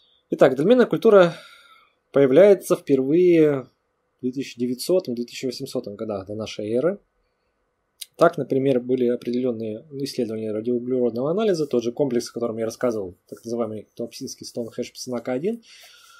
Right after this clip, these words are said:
Там уголь датировался две тысячи трехсот сороковым годом до нашей эры.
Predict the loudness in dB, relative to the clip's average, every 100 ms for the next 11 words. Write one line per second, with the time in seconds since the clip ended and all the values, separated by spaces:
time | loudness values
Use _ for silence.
0 | _ -8 -4 -2 0 -2 -4 -2 0 0
1 | -4 -10 -8 -10 -8 -10 -6 -8 -10 -10
2 | -4 -4 -2 -2 -2 -4 -6 -8 -10 -10
3 | -8 -8 -6 -8